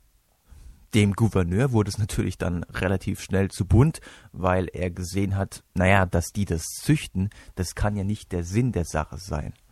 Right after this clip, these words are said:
Und wahrscheinlich wurde auch so langsam das Geld knapp. Deshalb hat er dann von heute auf morgen diese Belohnungszahlungen eingestellt, mit dem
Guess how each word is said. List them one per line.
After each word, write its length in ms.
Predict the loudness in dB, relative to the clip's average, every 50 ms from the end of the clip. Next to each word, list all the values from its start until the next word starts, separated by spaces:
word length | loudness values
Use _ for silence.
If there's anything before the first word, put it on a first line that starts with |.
| _ -20 -20 -20 -20 -20 -20 -20 _ _ _
Und 360 | -6 -4 -4 -2 -4 -4 -4
wahrscheinlich 540 | -4 -4 -4 -2 -2 0 2 2 2 0 0
wurde 260 | 0 0 0 0 0
auch 160 | -2 -2 -4
so 140 | -4 -6 -6
langsam 520 | -4 -2 -2 -2 -2 -2 -2 -2 -2 -2 -4 _ _ _ _ -12 _
das 300 | -4 -2 -2 -4 -6 -6
Geld 380 | 0 2 4 4 4 2 0 -8
knapp. 380 | -6 -4 -2 -2 -2 -4 -10 -16 -16 -20 _ _ _ _ _ _ _ _ _ _ _ _ -6
Deshalb 440 | -4 -4 -4 -2 0 -2 -2 -2 -2
hat 200 | -2 -2 -2 0
er 300 | 0 0 0 0 -2 -6 _ _ _
dann 320 | -2 0 0 0 -2 -4 -4
von 240 | -2 -2 0 4
heute 240 | 6 6 6 8 6
auf 180 | 4 4 2 0
morgen 460 | 0 2 2 2 2 2 0 -2 -2
diese 460 | -2 -4 -4 -2 -2 -2 -2 -2 -4 -8 _ _ _ -6 _
Belohnungszahlungen 1200 | 2 4 6 6 6 6 6 4 4 2 0 -4 -8 -10 -10 -8 -4 -2 0 2 2 2 0 -2 -2
eingestellt, 920 | 0 2 2 4 4 4 2 0 -2 -4 -2 0 2 2 2 0 -4 -8 _ -20 -20 -20 -20 -20 -20 -20 -20 -20 -20 -20 -20 -16 -6 0
mit 460 | 2 4 4 4 2 0 -4 2 6
dem 320 | 6 8 8 6 4 0